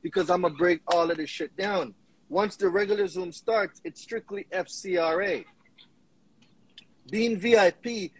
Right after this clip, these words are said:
allows you to get in the room before anybody else. Somebody say, "Get in the room," because you need to get in the room.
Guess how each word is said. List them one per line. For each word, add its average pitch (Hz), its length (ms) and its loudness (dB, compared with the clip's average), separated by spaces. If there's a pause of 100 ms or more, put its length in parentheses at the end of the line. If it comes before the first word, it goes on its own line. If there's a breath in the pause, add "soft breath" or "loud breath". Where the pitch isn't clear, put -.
(140 soft breath)
allows 180 440 -2
you 196 120 -8
to 160 100 -4
get 170 200 -6
in 170 120 -8
the 156 140 -4
room 185 380 -4
before 151 420 -6
anybody 143 480 -4
else. 180 240 0 (260 soft breath)
Somebody 190 400 2
say, 175 240 -6
"Get 170 200 -2
in 165 100 -8
the 139 100 -8
room," 175 260 -8
because 143 340 -10
you 165 100 -8
need 170 140 -4
to 147 80 -4
get 147 180 0
in 139 100 -4
the 131 80 -4
room. 151 460 0